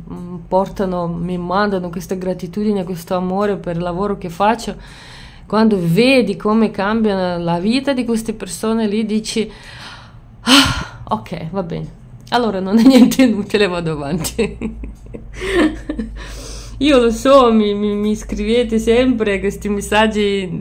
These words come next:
dappertutto, insomma, e anche nei commenti leggo, in privato, e in consulte private di, a voce,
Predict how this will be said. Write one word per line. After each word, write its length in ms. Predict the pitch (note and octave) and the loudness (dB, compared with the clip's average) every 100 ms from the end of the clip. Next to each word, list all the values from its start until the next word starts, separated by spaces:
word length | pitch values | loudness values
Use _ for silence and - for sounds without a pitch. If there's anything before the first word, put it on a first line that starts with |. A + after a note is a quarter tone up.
| - | -4
dappertutto, 760 | G3 G3+ A3 - E4+ E4+ A3 | 0 2 0 4 6 6 4
insomma, 480 | G3 - F#3 F#3+ F#3+ | 0 2 0 2 2
e 120 | G#3 | 4
anche 260 | A3+ B3 B3+ | 2 2 2
nei 180 | B3+ | 2
commenti 580 | A3+ A3+ G3+ G3+ G#3+ G#3 | 2 2 2 2 0 0
leggo, 440 | F#3 F3 F3 F3 F3+ | -2 -2 -2 -4 -6
in 240 | F#3 G3 | -4 -4
privato, 640 | G3 G#3 F3+ G3+ G3 F#3 F#3 - - B3 | -2 0 4 6 4 0 -8 -10 -12 -10
e 120 | - G#3 | -2 2
in 140 | G#3+ | 2
consulte 420 | A3 G#3 A3 A3 | 0 0 0 0
private 540 | G#3 G#3+ G3+ G3+ G3+ G3+ | 0 0 2 2 0 -2
di, 260 | G#3 G3+ E3 | -4 -4 -2
a 160 | F#3+ | -2
voce, 840 | F#3+ F3+ G3+ G#3 G#3 G#3 F#3+ F#3 | 0 0 2 0 0 -2 0 0